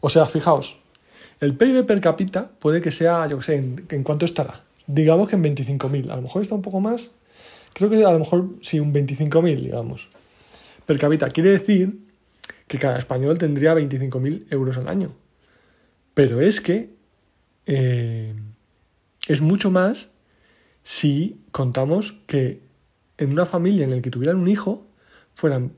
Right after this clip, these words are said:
eh, dos progenitores y el hijo,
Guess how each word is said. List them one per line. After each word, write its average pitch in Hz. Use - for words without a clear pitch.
eh, 127
dos 151
progenitores 165
y 131
el 127
hijo, 180